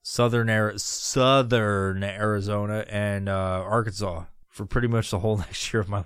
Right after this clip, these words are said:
life. But I'm still gonna podcast. I'm still gonna do that. I'm still gonna create content. I'm still gonna try to do everything that I've been doing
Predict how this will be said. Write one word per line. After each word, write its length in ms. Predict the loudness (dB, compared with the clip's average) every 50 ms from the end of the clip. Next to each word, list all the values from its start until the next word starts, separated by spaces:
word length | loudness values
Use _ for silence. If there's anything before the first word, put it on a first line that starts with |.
| -4 -4
life. 160 | -4 -4 -6 -10 -18 -20 -20 -20 -12 0
But 120 | 2 2
I'm 80 | 4 4
still 160 | 4 4 4
gonna 160 | 6 4 4
podcast. 680 | 4 4 4 4 2 2 2 2 2 2 2 -2 -6 -10
I'm 60 | -10
still 180 | -4 -2 0
gonna 140 | 0 0 0
do 160 | 0 0 2
that. 260 | 2 2 0 -2 -4 _ _ _ -20 _ _
I'm 60 | -20
still 220 | -8 -2 -2 0
gonna 340 | 2 2 2 2 0 0 -2 -6 -12 -20 -20 -16
create 300 | -4 0 0 0 0 0
content. 580 | -2 0 0 0 0 0 -2 -2 -2 -2 -4 -6 -12 -16
I'm 60 | -18
still 200 | -10 -6 -4 -4
gonna 320 | -2 -2 -2 -2 -4 -6 -8 -12 -14
try 300 | -12 -4 0 2 2 2
to 100 | 2 0
do 200 | 0 0 -2 0
everything 420 | 0 0 0 0 0 0 -2 -2
that 240 | -2 -2 -2 -4 -6 -10 -16 -18 -18 -20 -20 -20 -20 -20 -20 -20 -16 -12
I've 260 | -6 -4 -4 -4 -2
been 220 | -2 -2 -2 -2 -2
doing 500 | -2 -2 -2 -2 -4 -6 -8 -10 -10